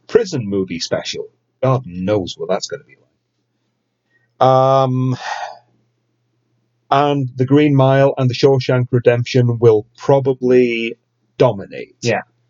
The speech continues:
Speaker 1: Uh, as they would certainly dominate this. But as we're concentrating on geeky horror stuff,
Speaker 2: Yeah.
Speaker 1: then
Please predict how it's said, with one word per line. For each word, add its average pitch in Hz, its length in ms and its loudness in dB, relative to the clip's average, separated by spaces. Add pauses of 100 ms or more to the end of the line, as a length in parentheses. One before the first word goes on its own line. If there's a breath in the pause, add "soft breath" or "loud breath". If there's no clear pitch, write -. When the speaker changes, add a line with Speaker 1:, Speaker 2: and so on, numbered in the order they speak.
(460)
Speaker 1:
Uh, 104 400 -2
as 127 240 2
they 131 180 4
would 117 240 -2
certainly 117 560 0
dominate 107 680 -2
this. - 360 0
But 120 120 4
as 175 180 0
we're 208 100 4
concentrating 139 1080 -2
on 104 500 2 (320)
geeky 143 720 2
horror 113 460 0
stuff, - 280 -8
Speaker 2:
Yeah. 110 140 0 (1400)
Speaker 1:
then 107 880 -2